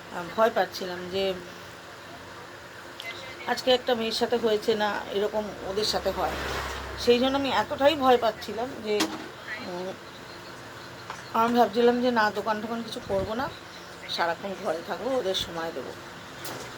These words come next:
উম, বেশ কিছুদিন আমার মধ্যে এই ভয়টা ছিল। আহ, হ্যাঁ, ভয়, এখন আর ভয়টা নেই,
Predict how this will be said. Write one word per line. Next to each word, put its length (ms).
উম, 680
বেশ 460
কিছুদিন 420
আমার 220
মধ্যে 240
এই 100
ভয়টা 400
ছিল। 220
আহ, 1300
হ্যাঁ, 260
ভয়, 280
এখন 360
আর 140
ভয়টা 360
নেই, 280